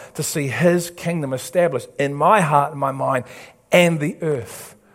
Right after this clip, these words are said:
And you know what? I need you and you need me for that to be a reality. I cannot do that on my own. I was not created to do that on my own, 'cause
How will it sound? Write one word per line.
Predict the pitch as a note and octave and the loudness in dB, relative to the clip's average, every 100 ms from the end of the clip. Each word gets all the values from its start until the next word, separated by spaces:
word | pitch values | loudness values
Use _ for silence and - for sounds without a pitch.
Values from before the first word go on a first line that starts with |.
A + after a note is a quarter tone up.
| _ _ _ _ _ _ _ _ _ D#3+ | _ _ _ _ _ _ _ _ _ 0
And | F3 | 6
you | |
know | F#3 | 6
what? | F3 G3+ G#3 G3 | 10 10 8 6
I | F3 | 4
need | F3 D#3+ D3 | 4 0 -2
you | C3+ E3+ G3 G#3+ | 0 4 4 2
and | D3 D3 | -2 -2
you | D3+ | -2
need | D#3 D3 C3 | -2 -2 -2
me | C#3 F3 F3+ | 0 2 2
for | E3 E3+ | 0 0
that | C#3+ D#3 | 0 0
to | C#3 | -6
be | C#3 | -6
a | C3+ | -4
reality. | C3 C3 C3 A2+ F#2 - _ _ _ _ _ - | 0 0 0 -2 -10 -14 _ _ _ _ _ 2
I | D#3+ | 2
cannot | - C#3 D3+ F3+ F3+ | 2 -4 4 2 2
do | F#3 E3 | -4 4
that | D3+ D3+ - - - - D3 | 6 6 2 -20 -20 0 2
on | D3 | 4
my | C#3 - | 2 4
own. | F3+ A3 G#3+ - - - | 4 4 2 -6 -10 2
I | D3+ | 2
was | C3 | 2
not | C#3 - | -4 -6
created | - C#3 G#3+ A3+ D#3 | -6 0 2 4 0
to | |
do | C#3 | -2
that | C3 | -4
on | B2 | -4
my | C#3+ | 0
own, | F3 F3 - - | 2 2 -4 -12
'cause | - | -6